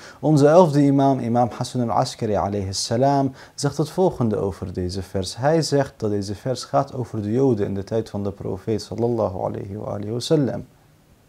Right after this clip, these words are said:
Er waren twee Joodse mannen bij de profeet en zij zeiden dat er een Mohammed en Ali zullen komen pas over vijfhonderd jaar.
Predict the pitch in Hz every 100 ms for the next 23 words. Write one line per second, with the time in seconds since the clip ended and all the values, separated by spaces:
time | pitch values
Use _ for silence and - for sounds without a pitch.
0 | _ _ - - _ _ _ - 110 131
1 | 131 127 - 151 151 143 139 - 135 139
2 | 120 92 95 104 110 104 - 92 - 104
3 | 98 - 107 104 107 104 117 120 107 98
4 | - 95 92 92 92 123 123 107 87 92
5 | - 98 110 101 98 95 - 110 110 113
6 | 117 - _ - 123 127 120 120 - 127
7 | 123 101 90 90 - -